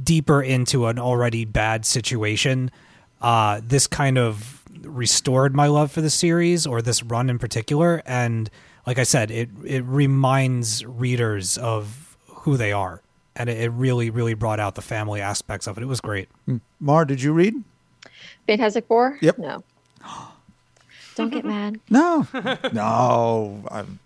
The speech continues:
Speaker 2: I ju-, I
Speaker 3: I, I have been a big fan of it. It's just, you know, it's that whole thing where you, you miss one month
Speaker 2: There
Speaker 3: and
Speaker 2: you go.
Speaker 3: then you forget where you left off, and suddenly you've got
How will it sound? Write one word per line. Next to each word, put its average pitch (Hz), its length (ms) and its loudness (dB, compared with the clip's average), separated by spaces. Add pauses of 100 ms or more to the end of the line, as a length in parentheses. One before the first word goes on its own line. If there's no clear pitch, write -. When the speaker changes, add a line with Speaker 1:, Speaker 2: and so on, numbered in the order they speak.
(460)
Speaker 2:
I 131 180 0
ju-, 160 180 0
I 269 340 4 (220)
Speaker 3:
I, 226 60 0
I - 20 0
have 302 180 2
been 294 140 2
a 269 40 0
big 254 180 2
fan 269 240 0
of 269 160 -2
it. 190 320 0
It's 220 240 -2
just, 220 280 0 (800)
you 202 60 2
know, 202 120 4
it's 214 80 0
that 226 140 2
whole 233 160 4
thing 233 220 2
where 214 100 2
you, 190 320 2
you 190 160 2
miss 196 260 2
one 202 240 4
month 196 260 2 (280)
Speaker 2:
There 196 200 2
Speaker 3:
and 185 140 6
Speaker 2:
you 175 60 6
go. 165 160 2 (760)
Speaker 3:
then - 100 -2
you 170 260 8
forget 190 440 4
where 185 220 6
you 190 160 6
left 190 300 0
off, 202 300 0
and 180 220 -2
suddenly 180 420 2
you've 170 180 2
got 165 380 4